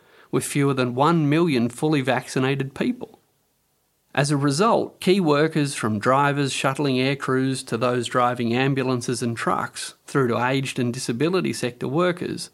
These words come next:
as well as disabled people themselves, were all at significantly greater risk of dying.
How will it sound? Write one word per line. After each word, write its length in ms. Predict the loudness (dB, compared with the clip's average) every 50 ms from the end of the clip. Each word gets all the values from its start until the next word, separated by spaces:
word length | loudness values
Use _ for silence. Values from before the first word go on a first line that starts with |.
| _ _ _ _ _
as 200 | -2 -2 -2 0
well 240 | 2 2 4 4 2
as 120 | 0 0
disabled 600 | -2 -4 -2 -2 0 0 0 -2 -4 -6 -4 -2
people 240 | -2 -2 -2 -4 -6
themselves, 760 | -4 -4 -6 -4 -4 -2 -2 0 0 -2 -2 -4 -6 -10 -14 -18 _ _ _ _ _ _ _
were 160 | 2 4 4
all 180 | 4 4 2
at 100 | 0 -2
significantly 960 | -4 -6 -2 0 2 2 4 4 2 0 0 -4 -2 -2 -4 -4 -2 -4 -6 -4
greater 400 | 0 0 2 2 2 0 0 0
risk 300 | 0 -2 -2 -4 -6 -6
of 160 | -8 -6 -4
dying. 480 | -4 -2 -2 -2 -2 -4 -6 -8 -10